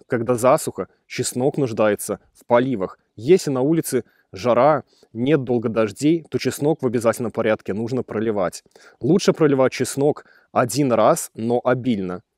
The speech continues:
но не каждый день. Например, если стоит жара, достаточно полить чеснок раз в неделю, чтобы почва пропиталась на хорошую глубину. Тогда он будет хорошо развиваться и расти, потому что имеет мощную развитую корневую систему.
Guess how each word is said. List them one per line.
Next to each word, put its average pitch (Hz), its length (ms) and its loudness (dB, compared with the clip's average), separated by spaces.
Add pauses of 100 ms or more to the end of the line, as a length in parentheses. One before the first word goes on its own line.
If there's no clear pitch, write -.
(140)
но 123 160 0
не 135 100 0
каждый 135 340 0
день. 107 340 -6 (420)
Например, 156 420 2
если 131 320 0
стоит 120 300 0
жара, 147 340 2 (340)
достаточно 135 600 -2
полить 131 260 0
чеснок - 380 -4
раз - 180 4
в 139 60 -4
неделю, 107 480 -4 (720)
чтобы 131 260 0
почва 165 380 2
пропиталась 139 560 2
на 120 100 -2
хорошую 120 460 0
глубину. 117 540 -2 (720)
Тогда 131 260 0
он 143 140 2
будет 117 200 -8
хорошо 123 400 -2
развиваться 110 720 -2
и - 160 -8
расти, 110 340 -2
потому 127 320 -4
что 117 220 -4
имеет 160 380 0 (160)
мощную 123 480 -2
развитую 113 420 -2
корневую 98 480 -6
систему. 80 600 -12